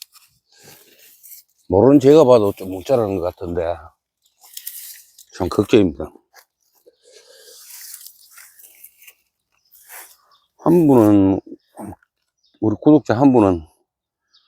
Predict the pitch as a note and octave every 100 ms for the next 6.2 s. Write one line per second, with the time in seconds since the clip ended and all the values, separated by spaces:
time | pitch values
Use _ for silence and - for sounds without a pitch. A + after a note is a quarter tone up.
0 | _ _ _ _ _ _ _ _ - G2+
1 | A2+ C#3+ _ - F#2+ A#2+ E3 F#3 G#3 F#3
2 | G2+ F2+ - _ _ _ _ _ _ _
3 | _ _ _ - - - - _ _ _
4 | - - D3+ - C#3+ E2 - - D#3 C#3
5 | G#3 G3 C#3 A2+ G2 G2 - _ B2 G#2
6 | F2+ D#2+